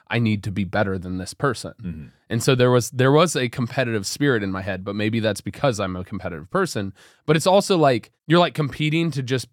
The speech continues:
Speaker 1: showcase your best qualities while they're trying to showcase their best qualities
Speaker 2: Mm-hmm.
Speaker 1: and see who that person decides. Because there's no,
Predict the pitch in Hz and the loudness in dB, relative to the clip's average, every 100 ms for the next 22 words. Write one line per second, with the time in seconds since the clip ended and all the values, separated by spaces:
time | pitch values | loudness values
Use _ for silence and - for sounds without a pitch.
0 | - - - 147 139 139 117 107 - - | -14 -10 0 0 2 0 0 -2 -8 -12
1 | 120 113 117 123 110 107 98 - 156 151 | -12 -4 2 4 4 0 -4 -2 2 4
2 | 117 101 107 104 104 110 113 104 95 104 | 2 0 0 0 2 -2 -2 -4 -4 -6
3 | 95 98 92 127 143 110 95 - 92 87 | -6 -8 -6 -4 -2 0 -2 -4 -4 -4
4 | 85 82 - - 87 80 113 113 - - | -4 -8 -8 -8 -8 -8 -6 -4 -2 -2
5 | 101 95 - 123 98 98 - 101 87 82 | -2 -4 -6 -4 -4 -6 -6 -8 -8 -8
6 | - 87 69 - 110 135 135 151 170 190 | -4 -4 -6 -10 0 2 4 4 6 6
7 | 175 | 4